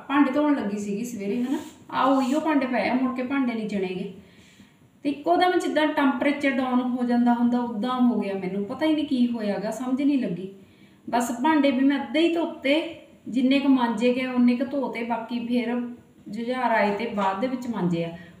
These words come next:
ਹੁਣ ਵੀ ਜਦੋਂ ਜੁਝਾਰ ਜਿੱਦਾਂ ਆਇਆ, ਤਾਂ ਢਾਈ ਕੁ ਵਜੇ ਆਉਂਦਾ ਉਹ, ਉਦੋਂ ਦੇ ਰੋਟੀ ਵਾਲੇ ਵੀ ਪਏ ਆ, ਪਤਾ ਨਹੀਂ ਕੀ ਹੋਇਆ। ਫਿਰ ਹੁਣ ਮੈਂ ਸ਼ਾਮ ਨੂੰ ਉੱਠੀ ਸੀਗੀ, ਫਿਰ ਮੈਂ ਕੱਪੜੇ ਵੀ, ਹਾਲੇ ਕੱਪੜੇ ਬਾਹਰੋਂ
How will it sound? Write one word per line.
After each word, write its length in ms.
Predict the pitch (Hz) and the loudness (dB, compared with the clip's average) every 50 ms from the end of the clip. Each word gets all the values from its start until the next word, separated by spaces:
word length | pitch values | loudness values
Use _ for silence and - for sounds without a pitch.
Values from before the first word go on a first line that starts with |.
| - 233 | -6 -2
ਹੁਣ 160 | 233 254 254 240 - 214 208 | 0 0 0 0 -2 -4 -2
ਵੀ 180 | 240 240 247 247 247 | 2 2 2 2 2
ਜਦੋਂ 240 | 247 240 233 240 240 | 0 0 -2 -2 -2
ਜੁਝਾਰ 420 | 240 247 269 269 262 254 247 - | -2 -2 -2 -2 -2 -2 -4 -4
ਜਿੱਦਾਂ 260 | 233 202 202 226 226 226 | -6 -6 -2 0 2 2
ਆਇਆ, 280 | 226 220 220 220 220 220 220 226 240 - - - - - - | 2 2 2 0 0 -2 -4 -8 -12 -14 -16 -20 -20 -14 -8
ਤਾਂ 100 | 208 208 202 196 196 190 190 - | -6 -4 -4 -4 -4 -6 -4 -2
ਢਾਈ 160 | 240 247 240 | -2 -2 -2
ਕੁ 140 | 240 - 208 | -2 -2 -2
ਵਜੇ 200 | 202 190 208 202 | -2 0 0 0
ਆਉਂਦਾ 300 | 196 185 180 185 196 202 | 0 0 0 0 0 0
ਉਹ, 280 | 254 285 320 - - - - - - - _ - - - - - - - - _ - - | 0 -2 -2 -2 -8 -16 -20 -20 -20 -20 _ -20 -20 -20 -20 -20 -20 -20 -20 _ -4 2
ਉਦੋਂ 280 | 240 247 247 247 254 | 2 6 6 6 6
ਦੇ 120 | 247 254 247 | 6 4 4
ਰੋਟੀ 340 | 233 220 233 254 262 247 | 2 0 -2 -2 0 0
ਵਾਲੇ 160 | 247 240 226 208 | 2 0 0 0
ਵੀ 160 | 202 202 180 | -2 -2 -2
ਪਏ 240 | 185 170 165 160 160 | -2 -4 -4 -4 -6
ਆ, 40 | 165 - - - - - _ _ _ _ _ _ _ _ _ _ _ _ _ _ - | -8 -10 -14 -20 -20 -20 _ _ _ _ _ _ _ _ _ _ _ _ _ _ -2
ਪਤਾ 200 | - 285 339 370 | 0 2 2 2
ਨਹੀਂ 140 | 370 370 359 | 2 2 2
ਕੀ 200 | 339 294 285 285 | 2 4 4 4
ਹੋਇਆ। 260 | 285 269 247 247 247 254 | 4 4 2 2 2 2
ਫਿਰ 140 | 285 277 | 2 2
ਹੁਣ 180 | 277 285 285 285 | 4 4 6 6
ਮੈਂ 140 | 285 294 285 | 6 4 4
ਸ਼ਾਮ 340 | - 302 262 254 254 254 262 | 2 0 0 2 2 2 4
ਨੂੰ 100 | 269 262 | 2 2
ਉੱਠੀ 240 | 254 - - 254 247 | 0 0 -2 0 0
ਸੀਗੀ, 260 | 247 254 247 240 269 | 2 0 2 0 2
ਫਿਰ 140 | 247 277 262 | 2 0 0
ਮੈਂ 140 | 247 247 247 | 0 -2 -2
ਕੱਪੜੇ 300 | 226 208 - - 233 233 | -4 -6 -6 -6 -4 -2
ਵੀ, 120 | 233 240 247 | 0 2 2
ਹਾਲੇ 160 | 240 220 226 | 2 2 0
ਕੱਪੜੇ 320 | 214 208 - - 226 214 | -6 -8 -10 -8 -8 -6
ਬਾਹਰੋਂ 340 | 202 208 208 214 233 247 247 | -4 -2 -2 0 -2 -2 -4